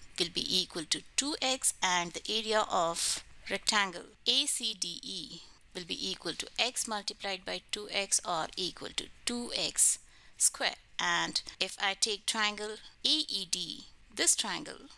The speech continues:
here A D square is actually equal to x square plus two x whole square or equal to five x to the power two. And from triangle A O D, that means this triangle,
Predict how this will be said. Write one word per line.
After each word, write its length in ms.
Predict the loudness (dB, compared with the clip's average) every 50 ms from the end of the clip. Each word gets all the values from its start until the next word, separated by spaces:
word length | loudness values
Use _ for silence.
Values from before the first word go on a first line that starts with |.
| -12
here 320 | -2 2 4 4 4 4 2 -2 -2 0
A 140 | 0 0 2
D 200 | 2 2 2 4
square 560 | 4 4 2 2 0 0 2 2 2 2 0 -4 -8 -14 -8 -2 0
is 240 | 2 4 4 4 2 2
actually 440 | 0 -2 -2 -2 -4 -4 -6 -8 -8
equal 380 | -8 -8 -8 -8 -10 -10 -8 -6 -6
to 180 | -6 -8 -10 -14 -12 -8 -6
x 200 | -6 -2 0 0
square 440 | 0 0 -2 -6 -6 -6 -6 -6 -8 -12 _ -8
plus 480 | -6 -2 2 4 6 6 6 4 0 -4 -12 -20 -12 -8 -8
two 200 | -6 -6 -4 -2
x 260 | 0 2 4 4 4 4
whole 200 | 2 0 2 2
square 460 | 2 2 0 -2 -4 -4 -4 -4 -6 -8 -12 -16 -18 -20 -8 0 4
or 220 | 6 6 6 4 2 -2
equal 340 | -4 -6 -6 -6 -6 -8 -6
to 140 | -6 -6
five 640 | -4 -4 -2 0 2 4 4 4 2 0 -2 -4 -2 0
x 200 | 2 4 4 4
to 100 | 2 2
the 100 | -2 -8 -10 -8
power 260 | -8 -6 -6 -8 -10 -12 -10 -6 -6
two. 140 | -6 -6 -8 -12 -2 2
And 340 | 2 4 4 4 2 0 -2
from 460 | -2 0 2 2 2 2 0 -4 -8 -12 -18 -20 -18 -4 0
triangle 420 | 4 4 6 4 4 2 0 -2 -4 -6 _ 0
A 180 | 2 4 2 2 0
O 160 | -2 -6 -4
D, 420 | -4 -6 -4 -4 -6 -6 -10 -14 -16 -20 -20 -20 -12 -8
that 220 | -6 -6 -6 -6 -6
means 480 | -6 -4 -2 2 2 2 2 2 0 -6 -12 -20 -8 0
this 200 | 2 4 6 6
triangle, 460 | 4 4 0 -2 -2 -2 -6 -10 -14